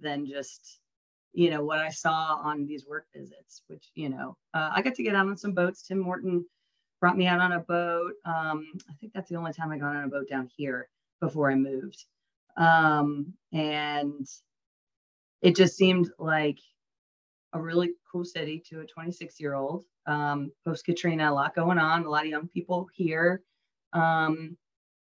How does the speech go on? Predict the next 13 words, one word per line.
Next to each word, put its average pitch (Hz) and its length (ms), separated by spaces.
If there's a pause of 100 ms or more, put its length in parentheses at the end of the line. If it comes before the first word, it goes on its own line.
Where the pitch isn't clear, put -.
(100)
and 170 720 (180)
I 147 100
didn't 180 180
have 175 140
a 170 40
job 160 240
when 156 120
I 151 60
moved 156 260
here, 143 180
but 139 120
I 139 260
hoped 151 440